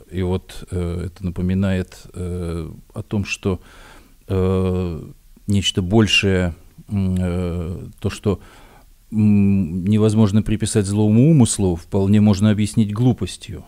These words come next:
Э, и вот эта вот, э, вся эта акция, э, она выглядит как, э, как будто спланированной,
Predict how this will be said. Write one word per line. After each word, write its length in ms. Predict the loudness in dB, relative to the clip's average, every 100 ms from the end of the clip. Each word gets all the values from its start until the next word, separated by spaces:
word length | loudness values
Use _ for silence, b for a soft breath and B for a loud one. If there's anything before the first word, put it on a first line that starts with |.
| _ -6
Э, 360 | -4 -4 -4
и 100 | -2
вот 180 | -2 2
эта 200 | 0 2
вот, 300 | 0 -2 -6 -12
э, 500 | -8 -6 -6 -8 -10 -8
вся 160 | -6
эта 240 | -4 0 0
акция, 440 | 0 0 2 0 B B B _ -4
э, 600 | 2 4 4 4 2 2
она 160 | 2 2
выглядит 440 | 2 2 0 -2
как, 400 | -2 -4 -4 -16 -12
э, 300 | -8 -8 -8
как 180 | -4 -2
будто 260 | 0 0 0
спланированной, 960 | 2 4 6 8 6 4 2 2 -2